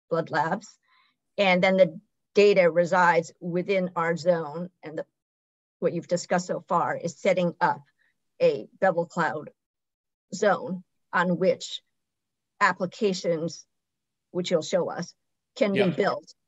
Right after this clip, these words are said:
Speaker 1: and deployed
Speaker 2: Yeah.
Speaker 1: on the edge. It,
Speaker 2: Yeah.
Speaker 1: is that where we are?
Speaker 2: Yeah, let me
Speaker 1: Yeah.
Speaker 2: just, a little nuance. So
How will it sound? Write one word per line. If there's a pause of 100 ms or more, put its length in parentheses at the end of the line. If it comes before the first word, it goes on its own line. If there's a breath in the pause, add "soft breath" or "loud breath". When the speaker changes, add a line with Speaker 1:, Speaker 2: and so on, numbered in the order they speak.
Speaker 1:
and
deployed
Speaker 2:
Yeah.
Speaker 1:
on
the
edge. (300)
It,
Speaker 2:
Yeah.
Speaker 1:
is
that (140)
where
we
are? (600)
Speaker 2:
Yeah, (300)
let
me
Speaker 1:
Yeah.
Speaker 2:
just,
a
little
nuance.
So